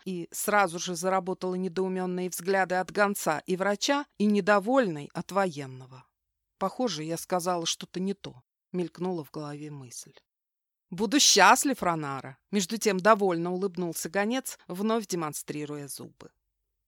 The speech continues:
К обеденному залу, большой вытянутой комнате, освещённой многочисленными факелами на стенах, мы подошли все вместе. Военный несколько раз поглядывал на врача, явно с намёком,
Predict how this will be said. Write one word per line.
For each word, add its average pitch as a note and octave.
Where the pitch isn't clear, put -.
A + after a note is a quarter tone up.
К -
обеденному B3+
залу, C4+
большой G#3
вытянутой G3+
комнате, G3
освещённой F#3+
многочисленными F#3+
факелами D#3+
на F#3
стенах, C#3+
мы C#4
подошли F#3
все D#3
вместе. -
Военный A#3
несколько G#3+
раз A3+
поглядывал G3+
на F#3
врача, G#3
явно F#3+
с -
намёком, A3